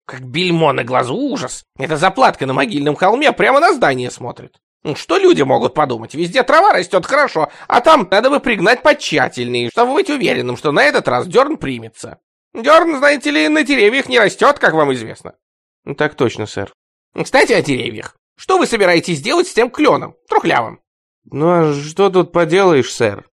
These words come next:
Слишком поздно, он погиб еще до того, как я пришел сюда. Сейчас дерево насквозь трухлявое».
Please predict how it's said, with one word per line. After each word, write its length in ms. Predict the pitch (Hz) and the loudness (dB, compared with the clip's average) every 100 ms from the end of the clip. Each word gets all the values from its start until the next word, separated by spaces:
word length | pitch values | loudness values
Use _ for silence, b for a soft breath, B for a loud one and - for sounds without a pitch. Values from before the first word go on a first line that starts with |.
| _ _ _ | _ _ _
Слишком 440 | _ 196 214 214 190 | _ -4 0 0 0
поздно, 420 | 143 185 170 113 | 2 2 2 2
он 220 | 151 208 | 2 0
погиб 480 | - - 190 180 208 | -2 -2 0 0 -2
еще 260 | 220 - 196 | -2 0 2
до 120 | 196 | 2
того, 180 | 220 196 | 4 4
как 200 | 190 196 | 2 0
я 80 | |
пришел 380 | 190 190 - 226 | 0 -2 2 2
сюда. 320 | 226 165 117 - _ _ _ | 2 0 -2 -4 _ _ _
Сейчас 380 | - 151 254 175 | -6 0 0 2
дерево 320 | 165 226 214 | 2 4 4
насквозь 380 | 156 190 247 226 | 4 2 -2 -2
трухлявое». 560 | 233 160 131 98 - | 0 2 2 2 -2